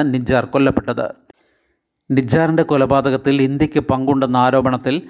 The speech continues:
പ്രസക്തമായ വസ്തുതകൾ കാനഡ കൈമാറിയാൽ പരിശോധിച്ച് നടപടിയെടുക്കാൻ ഇന്ത്യ തയ്യാറാണെന്നും അദ്ദേഹം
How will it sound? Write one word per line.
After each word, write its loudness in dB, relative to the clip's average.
പ്രസക്തമായ -2
വസ്തുതകൾ -2
കാനഡ -2
കൈമാറിയാൽ 0
പരിശോധിച്ച് -2
നടപടിയെടുക്കാൻ 0
ഇന്ത്യ 0
തയ്യാറാണെന്നും 0
അദ്ദേഹം 0